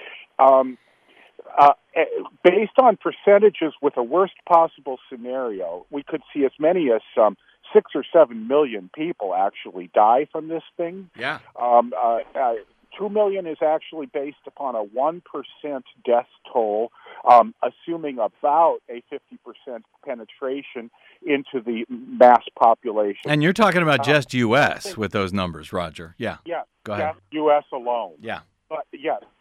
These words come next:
Speaker 1: possibly as high as close to seven million.
Speaker 2: Yep.
Speaker 1: Uh, but that's not taking into account the corollary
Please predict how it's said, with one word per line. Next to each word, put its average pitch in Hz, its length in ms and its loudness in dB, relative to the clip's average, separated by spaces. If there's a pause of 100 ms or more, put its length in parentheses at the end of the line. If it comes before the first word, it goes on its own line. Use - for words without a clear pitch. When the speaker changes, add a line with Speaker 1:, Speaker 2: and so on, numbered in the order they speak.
Speaker 1:
possibly 160 520 -6
as - 160 -14
high 151 280 -6
as 143 120 -8 (320)
close 147 280 -16
to - 140 -20 (140)
seven 127 340 -12
million. 127 580 -12
Speaker 2:
Yep. 107 160 -8 (200)
Speaker 1:
Uh, - 180 -8
but 175 180 -2
that's 202 260 2 (100)
not 190 360 -2 (100)
taking 143 360 -12
into 127 280 -18
account 120 460 -10
the 139 80 -12
corollary 123 1120 -2